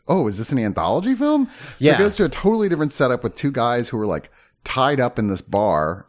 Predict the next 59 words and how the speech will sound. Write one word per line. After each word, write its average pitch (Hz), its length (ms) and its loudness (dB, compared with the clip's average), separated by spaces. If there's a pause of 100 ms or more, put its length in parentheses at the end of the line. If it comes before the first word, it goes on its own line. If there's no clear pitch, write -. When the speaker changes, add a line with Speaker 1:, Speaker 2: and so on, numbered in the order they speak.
Speaker 2:
Which 123 160 4
Speaker 1:
And 98 100 0
Speaker 2:
one 156 120 6
of 170 60 0
them 139 120 4
is 113 180 0
the 110 220 2
director. 107 520 -2 (180)
Speaker 1:
Yes. - 400 0
Speaker 2:
Yeah. 104 280 0
Speaker 1:
And, 123 400 0
uh, 107 260 0 (320)
the 113 380 0
one 123 180 0
guy 127 160 4
manages 117 360 -2
to 107 60 -8
get 113 160 -2
free 98 460 -2
and 90 400 -4
is 73 100 -12
gonna 92 160 -4
go 90 140 -4
let 90 200 -6
the 113 100 -4
other 156 100 -2
one 101 140 -2
free. 95 160 -2
But 85 180 -6
then 92 220 -2
once 90 160 -4
he's 95 160 -2
able 90 160 -4
to 90 40 -6
see 127 220 -2
him, 113 140 0
he 104 60 -2
sees 104 220 -8
half - 280 -4
his 110 120 -4
face 147 360 -6
is 87 120 -8
missing, 80 380 -6
even 123 220 0
though 107 160 2
other 120 160 -2
than 101 100 -2
that, 117 160 0
he's 101 120 -4
acting 92 360 -4
pretty 90 240 -6
normal. 92 460 -2 (260)
Speaker 2:
Yeah, 110 140 2
he's 90 160 -2
like, 95 160 2
Speaker 1:
Uh, 90 160 -6 (100)
Speaker 2:
"Oh, 127 220 4
sorry, 131 360 2
man. 110 380 2